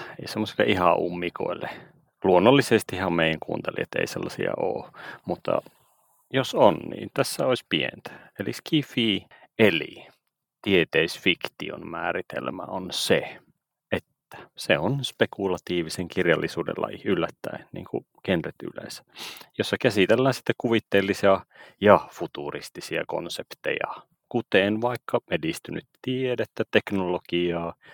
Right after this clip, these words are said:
avaruusmatkailua, aikamatkustusta, rinnakkaisulottuvuuksia ja maapallon ulkopuolista elämää.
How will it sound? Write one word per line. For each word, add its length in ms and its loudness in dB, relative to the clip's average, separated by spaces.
avaruusmatkailua, 1600 0
aikamatkustusta, 1080 0
rinnakkaisulottuvuuksia 1800 -2
ja 80 -10
maapallon 580 6
ulkopuolista 680 0
elämää. 760 -2